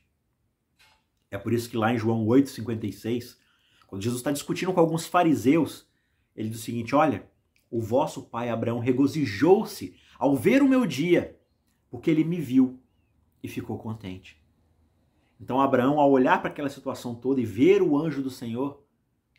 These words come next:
que é o próprio Cristo, ele vislumbra lá no futuro o cumprimento real e definitivo da promessa do descendente, da promessa daquele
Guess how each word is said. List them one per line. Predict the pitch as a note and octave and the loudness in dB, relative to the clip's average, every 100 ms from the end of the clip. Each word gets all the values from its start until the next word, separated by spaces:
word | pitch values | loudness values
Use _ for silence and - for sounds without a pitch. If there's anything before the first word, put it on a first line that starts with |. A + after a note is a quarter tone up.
| _ | _
que | D3+ | -8
é | |
o | C#3 | -4
próprio | D3 - A2+ | -4 -4 -4
Cristo, | - B2+ - _ _ _ _ _ - | -2 -4 -6 _ _ _ _ _ -6
ele | A2+ | -4
vislumbra | A2 G#2 A#2 A2+ | -2 -2 -2 -2
lá | A2 | -2
no | C3+ | -2
futuro | - C3+ - G#2+ G2+ - _ _ _ _ _ _ - | -6 -12 -6 -6 -6 -12 _ _ _ _ _ _ -20
o | |
cumprimento | - A2+ G#2+ G#2 G2 C3+ C#3+ - | -16 -12 -10 -6 -2 -2 -2 -10
real | A#2+ A#2+ G#2 G#2+ | -8 -4 -2 -2
e | G#2+ | -4
definitivo | G#2 G#2+ G2 - G2 F#2 _ _ _ _ | -8 -16 -18 -12 -12 -12 _ _ _ _
da | G#2+ G#2 | -12 -10
promessa | - G#2 F#2 G2+ A#2 - | -6 -6 -4 -6 -6 -8
do | A2+ | -8
descendente, | G#2+ G2+ - F#2 E2 D#2+ D#2 - _ _ _ | -8 -8 -12 -12 -10 -12 -14 -20 _ _ _
da | F#2+ | -12
promessa | G2 F#2+ A2 A2 | -8 -6 -6 -6
daquele | A2 F#2 - G2+ G2 G2+ | -10 -10 -6 -4 -4 -6